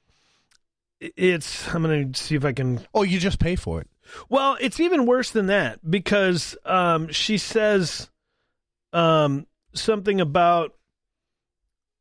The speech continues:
Speaker 1: um,
Speaker 2: I feel like you're overcomplicating it. You just pay for it, Brad. That's all you do. You just pay for it.
Speaker 1: Yeah, here's what she, she actually answers the question. It's there, there's apparently, like, an F A Q section.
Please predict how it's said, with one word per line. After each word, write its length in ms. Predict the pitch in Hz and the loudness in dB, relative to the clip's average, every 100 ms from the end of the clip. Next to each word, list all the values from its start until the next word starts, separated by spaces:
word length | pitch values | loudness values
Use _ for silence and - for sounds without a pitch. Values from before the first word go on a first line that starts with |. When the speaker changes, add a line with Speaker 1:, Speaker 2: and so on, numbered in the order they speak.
| - | -6
Speaker 1:
um, 920 | 156 151 147 143 143 139 139 135 117 - _ _ _ _ _ | -2 0 0 0 0 0 0 -2 -4 -6 _ _ _ _ _
Speaker 2:
I 260 | _ _ _ | _ _ _
feel 120 | 139 | -2
like 140 | 131 117 | 0 0
you're 160 | 104 | -2
overcomplicating 600 | 104 - 117 117 107 107 | -4 -2 -2 -2 -2 -2
it. 140 | 98 104 | 0 0
You 80 | |
just 200 | 143 165 | 0 0
pay 160 | - 135 | 0 -2
for 200 | - 107 | -2 -6
it, 60 | - | -6
Brad. 280 | 71 67 - _ | -6 -8 -14 _
That's 180 | 113 110 | -4 -2
all 100 | 95 | -2
you 60 | |
do. 100 | 87 | -2
You 160 | 78 82 | -8 -8
just 160 | 95 | -8
pay 140 | - 104 | -4 -4
for 240 | - 64 | -4 -12
it. 60 | 53 | -2
Speaker 1:
Yeah, 180 | 208 151 | 0 2
here's 240 | 190 214 | 0 0
what 140 | 196 165 | -2 -6
she, 240 | 214 196 | -8 -10
she 180 | - 311 | -4 -4
actually 260 | 330 254 | 0 0
answers 260 | 269 - 175 | 0 0 -2
the 60 | 165 | 0
question. 360 | 269 277 151 | -2 -2 -2
It's 160 | 156 - | -2 0
there, 160 | 196 | -2
there's 220 | 175 180 160 | 0 -2 -2
apparently, 380 | 143 226 180 | -2 -2 2
like, 180 | 180 175 | 2 2
an 80 | 170 | 0
F 160 | 175 165 | -2 -2
A 100 | 156 | -2
Q 180 | 190 190 | -2 -2
section. 320 | 151 - | -2 -4